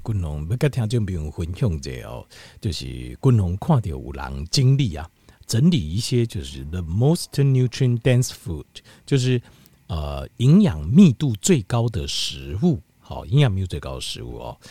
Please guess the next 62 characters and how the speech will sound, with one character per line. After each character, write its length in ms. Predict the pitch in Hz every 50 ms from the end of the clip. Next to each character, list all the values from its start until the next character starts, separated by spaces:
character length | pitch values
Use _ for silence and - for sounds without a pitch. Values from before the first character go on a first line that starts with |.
| - - -
那 140 | - 170 180
这 140 | - - 185
个 100 | 170 135
是 380 | - - 147 143 131 123 113 - _ - _ _
当 160 | - 131 131
然， 120 | 113 98 95 98 107 - _ _ _ _ _ -
听 120 | - 151
众 20 | 165
朋 100 | 196 202
友 80 | 156 120
其 120 | - 117
实 140 | 101 101 110
哦， 320 | 90 92 85 76 67 - _ _ _ _ _ _ _ _ _ _ _ - _ -
君 160 | - 143 127
鸿 140 | 107 98 92
个 140 | - - 170
人 160 | 127 95 87
的 100 | 80 76
看 220 | 78 - 110 87 69
法 120 | 71 67
是 80 | 71 -
这 60 | 58
样 100 | 55 53
的， 80 | 52 - - -
比 120 | - 156 147
如 80 | 127
说， 160 | 123 131 127 131 _ _ _ _ -
你 220 | 117 107 92 82 107
认 220 | 180 190 143 101
为 240 | 80 76 71 71 - _
营 240 | - 98 113 135 165 170
养 240 | 123 - - 69 - -
密 140 | 165 156
度 180 | 117 - 120 98
最 240 | - - 156 127 90
高 180 | - 98 82
的 120 | 80 82 73
食 340 | - - - - - - 67
物， 240 | 64 67 69 57 - _ _ _ _ _
好， 180 | - - 65 69
你 220 | 80 95 110 95 -
认 160 | 160 160 113
为 160 | 80 76 71
啊， 120 | 67 65 69 _ - - - -
其 140 | - - 151
实 100 | 151 165
每 280 | 156 135 120 170 131 -
个 120 | - -
人 280 | 139 127 - 64 65 80 - -
都 120 | 143 143
可 120 | 139 - 117
以 60 | 82 -
整 240 | - - 90 101 120
理 140 | 110 - - -
一 100 | 85 85
份 340 | - - - 156 110 85 95 _ _ _ _ _ _
最 160 | - 160 131
适 280 | 110 - - 151 113 80
合 120 | 87 85
自 200 | 82 - - 95
己 160 | - - - 85
的。 180 | - - -